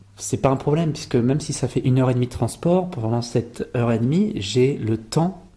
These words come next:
justement, de pouvoir faire des choses que je ne pourrais pas faire si j'étais tout le temps chez moi, c'est-à-dire lire, penser, méditer,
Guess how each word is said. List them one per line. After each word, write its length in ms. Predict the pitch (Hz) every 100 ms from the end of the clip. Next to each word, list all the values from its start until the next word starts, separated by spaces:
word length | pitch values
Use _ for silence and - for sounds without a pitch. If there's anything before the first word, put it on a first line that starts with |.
| _ _
justement, 480 | 110 107 120 131 151
de 100 | 101
pouvoir 480 | - - 131 127
faire 140 | 120 123
des 100 | 113
choses 260 | - 196
que 80 | -
je 80 | 107
ne 80 | 107
pourrais 240 | 110 110
pas 160 | 110 160
faire 240 | - 151
si 140 | - 117
j'étais 200 | 110 123
tout 140 | -
le 80 | 120
temps 80 | 107
chez 160 | -
moi, 240 | 104 131 - - - -
c'est-à-dire 400 | - 104 113 127 -
lire, 400 | 113 113 151 120 90 _ _ _ _ _ _ _ _ _ _ _ _ _
penser, 520 | - 135 - 120 107 - _ _ _ -
méditer, 600 | 120 131 127 131 123 117